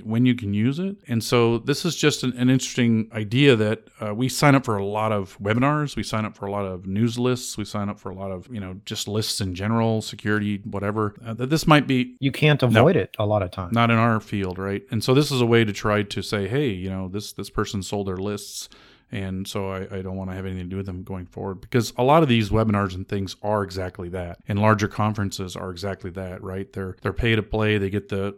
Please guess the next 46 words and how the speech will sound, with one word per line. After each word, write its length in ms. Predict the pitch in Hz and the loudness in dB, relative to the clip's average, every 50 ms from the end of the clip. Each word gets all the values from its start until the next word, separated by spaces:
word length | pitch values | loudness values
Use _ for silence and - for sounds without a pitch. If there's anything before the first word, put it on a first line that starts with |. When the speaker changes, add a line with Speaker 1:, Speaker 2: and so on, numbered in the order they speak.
| - - | -8 -6
Speaker 1:
the 120 | 101 98 | -6 -6
attendee 320 | 98 - 120 120 120 110 107 | -4 0 0 2 2 2 2
list, 320 | 107 107 107 107 - - | 2 2 0 0 0 -4
and 80 | 107 95 | -6 -6
then 80 | 98 | -6
you 120 | 95 92 92 | -6 -6 -8
get 100 | 92 - | -8 -8
spammed 500 | - - - 95 92 90 92 85 - - | -10 -10 -8 -8 -8 -8 -10 -12 -12 -14
like 140 | 101 87 | -14 -14
crazy. 500 | - - - 95 92 95 90 - 87 85 - | -14 -12 -10 -8 -6 -6 -8 -8 -12 -14 -8
So 120 | - - 123 | -4 -2 2
sometimes 400 | - 143 139 127 120 120 117 107 | 4 4 6 6 8 6 6 6
these 120 | 107 98 | 4 2
disposable 460 | 98 92 - - 107 98 98 92 95 | 2 0 0 -2 -2 -2 -2 -4 -4
emails 500 | 95 101 101 95 92 92 92 90 90 95 | -4 -2 -2 -4 -4 -4 -6 -8 -8 -8
might 240 | 101 98 98 101 - | -10 -10 -10 -10 -12
be 80 | 101 87 | -14 -14
something. 460 | - - 101 90 - 98 92 90 92 | -10 -10 -10 -10 -10 -10 -12 -8 -4
But 260 | 107 117 135 - - | -2 0 0 2 2
I, 60 | 139 | 2
I 20 | 135 | 4
think 200 | - 170 170 - | 4 4 4 4
every 180 | 151 139 127 | 4 4 4
security 360 | 117 - 120 101 117 110 107 | 2 0 0 0 0 0 0
person 320 | 101 - 104 95 95 98 92 | 0 -2 -4 -4 -4 -6 -8
should 160 | - - 98 | -8 -8 -6
know 160 | 98 98 95 | -6 -6 -6
how 240 | - - 117 104 101 | -6 -4 -4 -4 -4
they 160 | 95 92 90 | -4 -4 -6
work, 380 | 87 95 98 95 92 82 - - | -6 -4 -4 -4 -4 -6 -6 -6
understand 500 | 113 107 104 101 - - 110 104 101 95 | -4 -4 -4 -4 -4 -4 -4 -4 -2 -2
how 60 | 104 | -4
to 80 | 98 98 | -2 -2
recognize 640 | 95 101 107 101 101 95 95 95 92 92 90 87 | -2 -2 -2 -4 -4 -6 -6 -4 -4 -4 -6 -8
them, 440 | 92 90 90 - 107 113 123 120 - - | -8 -10 -10 -10 -12 -12 -12 -14 -14 -10
potentially 400 | - 110 110 110 - 113 107 101 | -4 -4 -2 -2 -2 -4 -4 -4
alert 320 | 92 92 92 101 110 107 | -4 -2 -2 0 0 2
on 140 | 104 104 101 | 2 0 0
them 120 | 98 95 95 | -2 -4 -4
happening 480 | - 107 104 - - 101 104 98 104 104 | -6 -6 -6 -6 -6 -6 -4 -4 -4 -4
inside 400 | 107 104 - - 113 104 101 95 | -6 -6 -4 -4 -4 -4 -2 -4
your 120 | 101 98 | -4 -4
organization. 720 | 98 92 92 90 87 85 95 95 104 101 - - 82 78 - | -4 -4 -6 -6 -6 -4 -4 -4 -4 -4 -6 -10 -12 -6 -2
Why 160 | 139 139 151 | 2 2 4
are 160 | 151 135 117 | 4 4 2
we 540 | 101 101 123 139 151 127 104 98 95 98 - | 2 2 2 2 4 2 2 0 -2 -6 -8